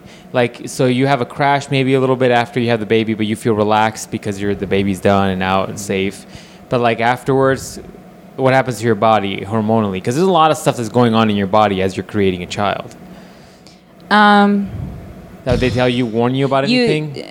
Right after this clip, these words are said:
Speaker 1: Are you
Speaker 2: they
Speaker 1: gonna
Speaker 2: do. I mean, they, they kinda do, but they kinda don't.
Speaker 1: Mm.
Speaker 2: Um, yeah, like you said, it's like after you have the baby, you have this weird high,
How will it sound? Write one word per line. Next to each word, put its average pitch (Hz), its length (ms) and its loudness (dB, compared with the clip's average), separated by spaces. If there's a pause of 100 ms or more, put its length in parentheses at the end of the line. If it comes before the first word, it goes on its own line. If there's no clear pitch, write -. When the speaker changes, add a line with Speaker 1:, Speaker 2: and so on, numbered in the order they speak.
(640)
Speaker 1:
Are 120 60 0
you 226 100 2
Speaker 2:
they 349 180 4
Speaker 1:
gonna 262 60 -4
Speaker 2:
do. 247 340 4
I 240 120 4
mean, 233 260 2
they, 220 140 4
they 185 320 0
kinda 196 440 0
do, 190 260 2
but 185 180 -2
they 170 100 -2
kinda 175 320 -2
don't. 156 400 0 (280)
Speaker 1:
Mm. 101 380 -10
Speaker 2:
Um, 170 720 2 (1160)
yeah, 196 200 0
like 202 260 4
you 190 80 4
said, 202 260 2
it's 190 160 0
like 185 180 2
after 180 280 0
you 214 100 0
have 190 220 2
the 180 100 0
baby, 170 300 -2
you 175 140 -2
have 175 220 0
this 170 180 0
weird 175 300 2
high, 170 520 4